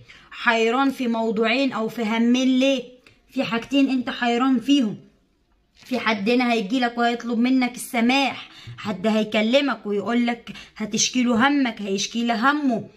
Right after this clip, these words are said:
هيبقى في كلام متبادل بينكم. بس دموعك على خدك،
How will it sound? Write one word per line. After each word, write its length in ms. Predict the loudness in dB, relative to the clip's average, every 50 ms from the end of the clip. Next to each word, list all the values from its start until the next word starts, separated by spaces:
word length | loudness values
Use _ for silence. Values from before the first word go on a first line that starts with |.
| -18 -8
هيبقى 360 | -4 0 0 0 0 -2 -8
في 180 | -6 -4 -4 -4
كلام 560 | -2 0 0 2 2 2 2 4 4 2 2
متبادل 680 | 2 0 -2 -2 0 0 2 0 0 0 0 -2 0
بينكم. 480 | 0 2 2 2 2 0 -4 -12 -12 -14 -14 -20 -20 -20 -20 -20 -20 _ -6
بس 280 | -4 -4 -2 -2 -2 -4
دموعك 640 | -2 2 4 4 4 4 2 2 2 2 0 0 -2 -8 -18 -20 -20 -20 -20 _ _ _ _ _ _ _ _ _ -2
على 220 | -2 0 0 0 -2
خدك، 760 | 0 0 0 0 0 -4 -8 -10 -10 -12 -14 _ -20 -20